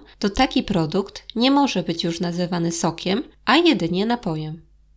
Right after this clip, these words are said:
Jedynym ograniczeniem w produkcji napojów jest konieczność używania dopuszczonych prawem unijnym składników do ich produkcji, w tym barwników, substancji konserwujących, substancji stabilizujących,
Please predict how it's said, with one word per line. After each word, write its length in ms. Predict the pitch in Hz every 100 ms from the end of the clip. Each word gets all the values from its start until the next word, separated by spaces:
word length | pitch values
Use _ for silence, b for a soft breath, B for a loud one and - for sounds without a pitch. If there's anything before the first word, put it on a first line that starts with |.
| _ -
Jedynym 340 | 233 320 403 -
ograniczeniem 800 | - 233 220 208 - 226 240 208
w 80 | -
produkcji 460 | 190 190 - 190
napojów 520 | 185 - 160 165 220
jest 200 | 240 240
konieczność 640 | - 240 262 269 247 240 -
używania 540 | 208 202 196 196 202 185
dopuszczonych 640 | 185 190 190 220 220 202
prawem 400 | - 185 180 175
unijnym 500 | 185 175 165 180 240
składników 640 | - - 196 170 170 185
do 100 | 185
ich 160 | 175 -
produkcji, 680 | 180 160 - - 190 226 -
w 100 | -
tym 260 | 208 170
barwników, 640 | 165 175 170 220 226 202 202
substancji 460 | - - 175 180
konserwujących, 880 | 202 233 247 226 233 220 208 202 170
substancji 540 | - - - 165 165 180
stabilizujących, 1200 | - 214 240 240 233 220 208 202 - 170 165